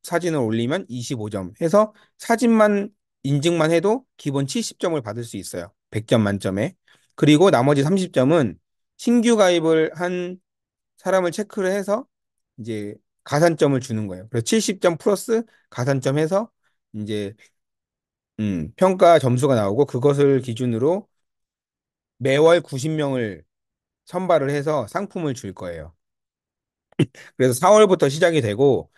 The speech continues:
사월 달 진행을 하고 오월부터 시상을 하겠죠. 그렇게 해서 총 구 개월 동안, 어, 매달 구십 명씩 선발을 해서 선물을 줍니다. <clears throat>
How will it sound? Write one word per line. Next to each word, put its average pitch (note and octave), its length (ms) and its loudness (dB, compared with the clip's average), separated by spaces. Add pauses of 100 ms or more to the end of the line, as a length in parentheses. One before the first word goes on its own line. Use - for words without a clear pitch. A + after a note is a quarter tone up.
(140)
사월 F#3 300 2
달 F3 200 2
진행을 C3 380 -4
하고 C#3+ 300 -2
오월부터 C3 760 0
시상을 D3+ 400 -8
하겠죠. D#3 460 -6 (240)
그렇게 C3+ 300 -2
해서 E3 340 -2 (180)
총 D#3+ 240 -6
구 B2+ 180 -14
개월 D3 280 4
동안, C#3+ 380 -4 (580)
어, G#2 480 -12 (240)
매달 D#3 520 4
구십 C3+ 260 -2
명씩 C3 380 -2 (1300)
선발을 F#3 440 2
해서 D#3 280 0
선물을 G3+ 400 -4
줍니다. G2 440 -16 (1800)
<clears throat> G#2+ 280 -6